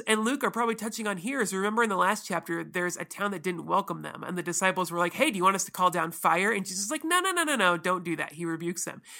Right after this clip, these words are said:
Here, Jesus is sending them out again. And he's, like, laying it out very clear. If that town doesn't welcome you,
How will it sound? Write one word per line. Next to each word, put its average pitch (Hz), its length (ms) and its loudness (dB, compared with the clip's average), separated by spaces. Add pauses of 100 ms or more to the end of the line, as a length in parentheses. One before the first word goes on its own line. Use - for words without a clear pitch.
(220)
Here, 294 280 4
Jesus 240 300 0
is 196 120 -2
sending 208 260 2
them 180 120 2
out 165 140 -2
again. 156 380 -6 (120)
And 196 160 0
he's, 185 160 -2
like, 180 240 -2
laying 196 300 2
it 170 80 -2
out 185 200 8
very 175 180 0
clear. 185 260 -2 (320)
If 262 200 0
that 330 200 6
town 285 240 2
doesn't 262 260 -2
welcome 214 360 2
you, 285 320 -4